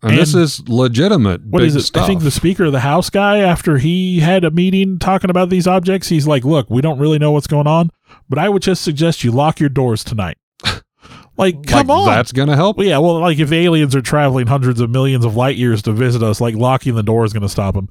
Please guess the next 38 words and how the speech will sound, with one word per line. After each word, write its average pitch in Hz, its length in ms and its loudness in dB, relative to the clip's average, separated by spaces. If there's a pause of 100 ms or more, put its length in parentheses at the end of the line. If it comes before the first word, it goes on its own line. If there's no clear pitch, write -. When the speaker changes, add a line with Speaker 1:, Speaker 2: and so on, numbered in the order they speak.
(220)
Speaker 2:
Hey, 175 120 0
it 143 100 0
worked - 200 0
in 127 80 -4
Signs, 131 380 -2
though. 98 160 0
They 110 100 0
did 123 160 -2
trap 117 300 -4
one 113 160 0
in 104 140 0
a, 92 180 -2
in 107 140 -2
a 92 100 0 (300)
pantry. 101 420 -4
Speaker 1:
Silo. - 180 -10
Speaker 2:
They 123 120 0
trapped 131 260 -4
one 123 100 0
in 104 60 0
Speaker 1:
Pantry. 147 140 2
Speaker 2:
a 101 320 -2
pantry. - 40 -20 (120)
Speaker 1:
In 101 100 -6
a 98 60 -4
pantry. 117 580 -4 (100)
Speaker 2:
My, 117 320 -4
I 127 120 0
just 117 180 -2
watched 101 240 -2
Signs 92 300 -4
not 87 100 -4
that 87 140 -6
long 87 160 -6
ago 87 80 -4
with 90 120 -4
my 87 120 -4
daughter. 87 360 -6